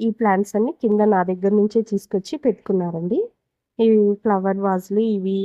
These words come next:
ఇక్కడ ఇలా సెట్ చేసుకున్నారు. ఇక్కడ సోఫా ఉంది కదా, ఈ సోఫా పక్కన ఒక బెడ్‌రూమ్. ఇప్పుడు ఫోర్త్ ఫ్లోర్ డోర్ తీస్తేనే బ్యాక్ సైడ్ ఒక బెడ్‌రూమ్, టూ బెడ్‌రూమ్స్ ఉంటాయండి పైన అయితే.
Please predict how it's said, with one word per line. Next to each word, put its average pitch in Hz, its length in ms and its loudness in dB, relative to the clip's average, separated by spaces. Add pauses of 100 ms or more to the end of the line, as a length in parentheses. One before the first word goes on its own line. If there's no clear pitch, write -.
(120)
ఇక్కడ 214 340 -4
ఇలా 202 180 2
సెట్ 185 260 -2
చేసుకున్నారు. 185 640 -4
ఇక్కడ 240 240 -2
సోఫా 220 460 0
ఉంది 208 220 0
కదా, 196 340 -4
ఈ 294 120 -4
సోఫా 208 320 0
పక్కన 208 340 -2
ఒక 190 200 -4
బెడ్‌రూమ్. 196 540 0 (640)
ఇప్పుడు 208 340 0 (120)
ఫోర్త్ 214 320 -2
ఫ్లోర్ 233 220 0
డోర్ 208 280 4
తీస్తేనే 254 440 -4
బ్యాక్ 202 260 -2
సైడ్ 214 180 -2
ఒక 208 140 -4
బెడ్‌రూమ్, 185 480 -2 (200)
టూ 269 180 -2
బెడ్‌రూమ్స్ 214 480 2
ఉంటాయండి 170 480 -4 (100)
పైన 185 320 0
అయితే. 170 240 -6